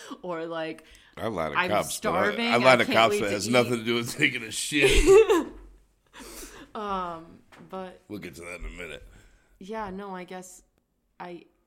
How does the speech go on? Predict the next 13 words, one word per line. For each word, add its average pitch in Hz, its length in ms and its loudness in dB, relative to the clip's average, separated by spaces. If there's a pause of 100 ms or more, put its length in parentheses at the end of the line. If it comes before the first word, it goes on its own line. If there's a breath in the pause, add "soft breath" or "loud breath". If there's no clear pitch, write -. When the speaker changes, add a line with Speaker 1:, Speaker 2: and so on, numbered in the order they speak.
(560)
Speaker 1:
I 185 100 -8
don't 180 140 -10
know. 143 160 -14 (420)
My 196 240 -12
exper-, 190 380 -16
I, 214 260 -6
I'm, 254 300 -6
I 226 80 -6
have 262 180 -8
an 240 140 -12
N 196 180 -10
of 185 120 -14
one, 147 340 -14